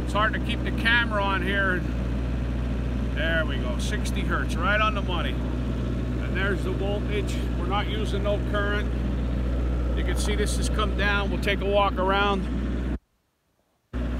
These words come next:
See, there's a little bit of smoke. I believe that's from the, uh, their st-, fuel stabilizer in there. This machine is clean, clean as could be.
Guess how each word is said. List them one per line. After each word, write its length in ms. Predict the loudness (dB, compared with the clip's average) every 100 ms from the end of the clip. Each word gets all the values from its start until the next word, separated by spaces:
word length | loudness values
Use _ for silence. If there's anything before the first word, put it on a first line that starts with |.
| -2 -2 -2 -2 -2 -4 -4
See, 120 | -2 -2
there's 200 | -2 -2
a 80 |
little 280 | -2 0 0
bit 200 | 0 0
of 100 | 0
smoke. 460 | 0 0 0 0 0 -2 -2 -2 -2 -2
I 100 | 0
believe 400 | 2 2 4 2 4
that's 280 | 4 4
from 220 | 2 0 2
the, 260 | 2 4
uh, 260 | 4 4 2 0 -2 -2 -2 -2 -2 -2 -2 -2 -2 -2 -2 -2 -2 0
their 140 | 2
st-, 400 | 2 2 0 0
fuel 340 | 0 4 4 4
stabilizer 1040 | 4 6 6 4 4 4 4 2 0 0
in 120 | 0
there. 220 | 0 0 -2 -2 -2 -2 -2 -2 0
This 180 | 0
machine 400 | 0 0 0 2
is 140 | 0 -2
clean, 500 | 0 0 2 0 0 -2 -2 -2 -2 -2 -2 -2 -2 0
clean 260 | 2 2 0
as 120 | 0
could 240 | -2 0
be. 300 | 4 4 4